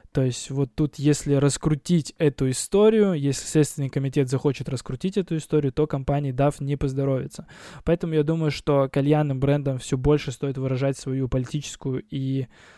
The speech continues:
социальную повестку.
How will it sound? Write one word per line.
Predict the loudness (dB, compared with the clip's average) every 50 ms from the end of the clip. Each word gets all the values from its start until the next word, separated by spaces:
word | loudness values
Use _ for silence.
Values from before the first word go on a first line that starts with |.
| _ _
социальную | -8 -6 -6 -4 -2 -2 0 0 0 0 0 -2 -2 -4 -4 -6 -8 _ _ _ _ _ _ _ _ _ _ _ _ _ _ _ _ _ _ _
повестку. | 0 0 2 2 0 -2 -2 -6 -12 -16 -16